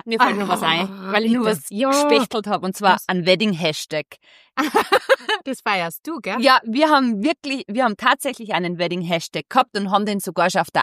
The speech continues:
Speaker 1: Einladung oben gehabt. Und ich freu mich heute noch drüber, weil wenn ich auf Instagram den Hashtag eingib, komm ich zu meinen Hochzeitsfotos. Ich weiß mittlerweile,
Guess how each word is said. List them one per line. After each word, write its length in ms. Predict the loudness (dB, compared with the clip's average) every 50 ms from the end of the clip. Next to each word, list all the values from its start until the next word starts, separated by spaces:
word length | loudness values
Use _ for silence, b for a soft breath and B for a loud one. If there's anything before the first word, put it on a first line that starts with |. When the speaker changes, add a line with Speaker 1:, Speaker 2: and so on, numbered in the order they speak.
| 0 0
Speaker 1:
Einladung 480 | 0 0 2 2 2 2 2 0 -2
oben 300 | -4 -4 -4 -2 -2 -4
gehabt. 320 | -6 -6 -8 -8 -8 -10 B B B B B -10
Und 120 | -4 -2 -2
ich 140 | -2 -2 -4
freu 200 | -4 -2 -2 0
mich 260 | -2 -4 -6 -4 0 2
heute 340 | 2 2 2 0 0 0
noch 140 | 0 0 -2
drüber, 460 | -4 -4 -2 -2 0 4 4 4 6
weil 140 | 4 4 2
wenn 140 | 2 0 0
ich 80 | 0 -2
auf 80 | -4
Instagram 480 | -2 -4 -4 -4 -4 -2 -2 -2 -2 -2
den 100 | -4 -2
Hashtag 360 | 0 0 -2 -2 -4 -10 -8 -4
eingib, 760 | -2 -2 -2 -4 -6 _ _ _ _ -14 -12 -10 -10 -10 -12
komm 200 | -12 -12 -10 -10
ich 140 | -10 -10 -10
zu 80 | -4
meinen 220 | -4 -2 -2 -2 -4
Hochzeitsfotos. 800 | -6 -6 -6 -6 -8 -8 -8 -8 -10 -10 -10 _ -12 -12 -12 B B B B B B -14 -8
Ich 160 | -6 -4 -4
weiß 380 | 0 2 2 4 2 2 0
mittlerweile, 640 | -4 -6 -6 -4 -4 -2 2 2 4 4 4 4 4